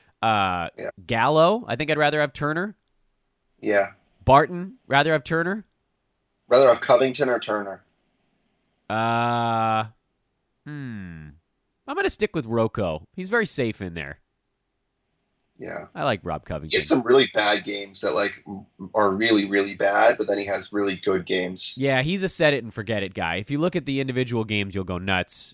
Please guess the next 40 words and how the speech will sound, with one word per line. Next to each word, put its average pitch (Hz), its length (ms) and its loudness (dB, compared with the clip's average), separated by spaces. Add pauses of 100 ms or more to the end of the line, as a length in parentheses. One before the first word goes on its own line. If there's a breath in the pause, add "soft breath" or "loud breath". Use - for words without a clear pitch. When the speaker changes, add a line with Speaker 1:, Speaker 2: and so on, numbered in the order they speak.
Speaker 1:
Uh, 90 380 -2
but 101 180 -8
just 113 160 -12
look 117 160 -6
at 107 100 -8
the 107 120 -4
end 101 100 -4
of 87 80 -10
the 90 60 -10
month 90 300 -6
and 85 80 -10
you're 92 100 -6
like, 90 220 -4
"Oh, 226 220 4
sweet." 120 340 -6 (180)
So, 92 400 -2
you 110 100 -6
know, 80 160 -6
still, 110 320 -4
like, 98 220 -4
four 104 180 -6
and 95 80 -6
a 92 60 -6
half 80 140 -10
to 92 80 -14
five 76 400 -6
cash 73 260 -8
counters 67 500 -16 (120)
over 78 140 -12
this 73 200 -18
month. 67 220 -18 (100)
Speaker 2:
Yeah. - 140 -8 (360 loud breath)
Speaker 1:
Um, 104 520 -2 (340)
by 139 160 2
the 156 80 -2
time 202 260 -2
you 254 60 -2
get 196 180 2
near 180 180 -2
fifty, 202 720 -4